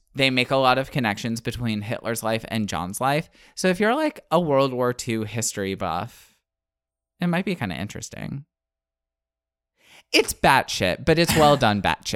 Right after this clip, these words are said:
Speaker 2: I was gonna say, I don't know if, I guess you'd also have to have an interest in Hitler's dick a little bit, but sure.
Speaker 1: Just a little. We've all had that weird dream.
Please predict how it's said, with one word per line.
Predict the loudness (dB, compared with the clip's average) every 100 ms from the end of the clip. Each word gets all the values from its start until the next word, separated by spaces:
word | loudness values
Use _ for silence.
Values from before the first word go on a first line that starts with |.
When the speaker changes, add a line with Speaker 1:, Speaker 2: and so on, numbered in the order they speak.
| -8
Speaker 2:
I | -12 _ _
was | -6
gonna | -2
say, | 0 4
I | 4
don't | 4
know | 2 0
if, | -2 -10 -20 _ _ _ _ _ _ _ _ _ _ _ _ _
I | -4
guess | -2 -2 0
you'd | 0
also | 0 0
have | -2 -2 -2
to | -8
have | -4 -4
an | -4
interest | -6 -6 -8 -10
in | -10
Hitler's | -12 -12 -14 -12 -14 -16 -20 -8
dick | -8 -6
a | -12
little | -14 -16
bit, | -14 -14 -14 -18
but | -20 -20 -20 _
sure. | -12 -4 -2 -2 -4 -8 _ _ _
Speaker 1:
Just | -12 -10 -10
a |
little. | -12 -14 -12 -12 -12 -16 _ _ _ _ _ _ _
We've | -2 0 2
all | 2
had | 0 -2 -2
that | -2 -2
weird | -4 -6 -6
dream. | -10 -10 -10 -10 -16